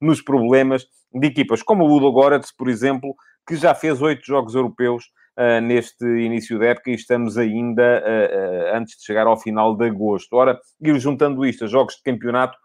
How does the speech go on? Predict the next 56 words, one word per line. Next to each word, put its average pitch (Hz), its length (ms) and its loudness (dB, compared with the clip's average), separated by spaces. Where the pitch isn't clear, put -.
começa 127 320 -2
a 113 40 2
ser 117 180 -2
muito, 120 320 -2
muito 120 220 -6
complicado. 107 480 -6
E 151 40 -6
depois, 151 360 0
se 185 200 -6
se 196 160 2
adia 175 260 6
jogos 165 280 2
de - 40 -20
campeonato, 156 460 -2
estamos 120 260 -6
a 127 60 -4
gerar 131 360 2
concorrência 135 500 -4
desleal 135 420 2
dentro 151 440 0
do 151 120 -6
país 147 400 -2
e, 123 80 -8
portanto, 123 300 -8
também 127 260 0
não 131 220 0
é 135 180 2
salutar. 117 640 0
Isto 131 220 -4
é, 165 220 2
é, 139 240 -6
isto 151 200 -6
é 170 40 2
um 156 100 -2
problema 151 260 -2
que - 80 -12
tem 160 140 -2
que 127 80 -12
ser 160 160 0
abordado. 107 460 4
Mas, 151 160 0
bom, 143 180 2
olhando 185 400 4
para 185 160 6
aquilo 170 280 0
que 165 220 0
é, 135 160 2
ou 127 140 0
que - 80 -20
são 160 80 -4
as 143 100 -6
perspectivas 135 540 -4
do 160 100 -8
Sporting 151 400 -2
Clube 151 220 -4
Braga 123 320 2